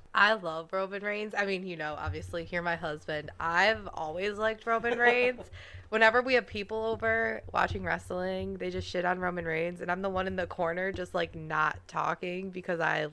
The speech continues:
Speaker 1: love him. I always thought he was great. He is phenomenal as a heel, and I wish they would have made him heel sooner. Though I think it was the correct progression. Like, he got sick, he came back, he kinda had, like, this hero storyline, and now he's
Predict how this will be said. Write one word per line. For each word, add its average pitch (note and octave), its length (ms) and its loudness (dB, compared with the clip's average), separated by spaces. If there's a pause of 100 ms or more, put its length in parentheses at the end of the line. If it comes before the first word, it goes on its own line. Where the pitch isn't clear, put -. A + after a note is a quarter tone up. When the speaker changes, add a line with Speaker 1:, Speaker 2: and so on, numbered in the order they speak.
Speaker 1:
love C#3+ 260 -2
him. F3+ 400 2
I D3+ 200 0
always E3 300 0
thought F3 200 -2
he F#3+ 100 -4
was F#3+ 240 -2
great. G#3 460 4 (520)
He G#3+ 280 4
is G3 340 8 (240)
phenomenal G3 920 6
as G#3+ 220 6
a A3+ 80 6
heel, A#3 480 8
and F#3 160 6
I F3 80 6
wish E3+ 180 0
they F#3 120 4
would F3+ 120 2
have F3+ 60 0
made F3 140 0
him F3 120 -4
heel E3+ 240 0
sooner. F#3+ 520 4 (480)
Though G3 260 12
I F#3+ 140 8
think G#3+ 280 0
it A3+ 120 2
was G#3 120 0
the G3 100 4
correct F3+ 360 4
progression. E3+ 580 2
Like, D3+ 160 -2
he - 80 -14
got E3+ 320 2
sick, D3+ 380 -4
he E3 100 -12
came E3 260 0
back, D#3 320 0
he F#3 60 -16
kinda E3+ 220 0
had, F3 100 0
like, E3 140 2
this D#3+ 160 -4
hero E3 340 0
storyline, E3 720 2
and D3+ 140 -10
now D3+ 200 -4
he's D#3 280 -8